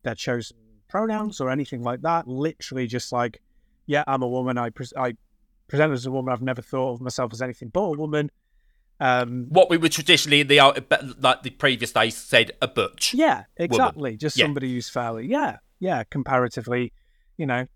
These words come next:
Speaker 1: masculine presenting in terms of their choice, and
Speaker 2: Yeah.
Speaker 1: never ever been other, a-,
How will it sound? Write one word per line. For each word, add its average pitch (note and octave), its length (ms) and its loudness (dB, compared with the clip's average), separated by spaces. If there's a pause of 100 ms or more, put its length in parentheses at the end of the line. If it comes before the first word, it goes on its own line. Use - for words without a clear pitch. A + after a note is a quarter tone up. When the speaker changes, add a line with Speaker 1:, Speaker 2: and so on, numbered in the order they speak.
(300)
Speaker 1:
masculine C3 580 -6
presenting D3+ 640 -4
in A#2 100 -8
terms B2 320 -8
of A2+ 100 -14
their B2+ 140 -4
choice, - 640 -6
and D3+ 360 -4 (360)
Speaker 2:
Yeah. - 140 -10 (340)
Speaker 1:
never E3 480 0 (200)
ever C#3 440 -2 (280)
been C3+ 220 0
other, C3 420 -2
a-, D#3+ 180 -10